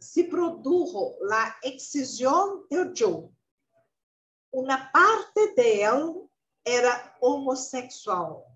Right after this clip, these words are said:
homos-, homosexual, y buscaba todo el tiempo la reedición de la escena de la felación. Y otra parte del yo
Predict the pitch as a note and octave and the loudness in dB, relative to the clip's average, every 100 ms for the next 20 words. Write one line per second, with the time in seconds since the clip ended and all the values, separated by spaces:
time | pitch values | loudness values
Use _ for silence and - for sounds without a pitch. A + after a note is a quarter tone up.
0 | _ G#3 G#3+ A#3 A3+ - _ _ - A3 | _ -4 0 -2 -4 -10 _ _ 0 0
1 | A#3 A#3+ - A#3+ A#3 - A#3+ G#3 E3 - | 0 -6 -4 -6 -6 -4 2 2 2 -6
2 | - _ _ _ _ _ _ A#3+ B3 A#3+ | -16 _ _ _ _ _ _ -6 -6 -6
3 | - - G#3+ A#3+ C4 C#4+ - _ _ F#4+ | -6 2 4 4 2 -4 -8 _ _ 2
4 | A4 A#4+ G4+ - - A3+ A#3 C4+ - C#4+ | 2 2 -2 -2 -6 -2 -2 -4 -8 -8
5 | - G#3+ A3 A3 G#3+ A3 A#3 A#3 A#3 A3 | -6 -2 0 0 -2 -2 4 6 6 2
6 | - - B3+ D#4 G#4 G#4+ F#4 C#4 C4 B3 | -12 -10 -6 -4 -2 -4 -6 -6 -4 -4
7 | - - - B3 A3+ A3+ A3 G#3 G3+ - | -8 -10 -8 -8 -8 -6 -2 0 0 -2
8 | G#3+ G3 G3 - F3 - - _ _ _ | -2 -2 -2 -6 -6 -6 -16 _ _ _
9 | _ _ _ _ _ _ _ A3 A#3 C4 | _ _ _ _ _ _ _ -2 6 8
10 | D#4+ E4 A#3+ - A#3 G#3+ G3 E3 F3 D#3+ | 8 4 0 2 4 6 4 -2 -4 -2
11 | D#3+ F#3+ E3+ F#3+ G3 A#3+ - | 0 0 0 0 2 2 0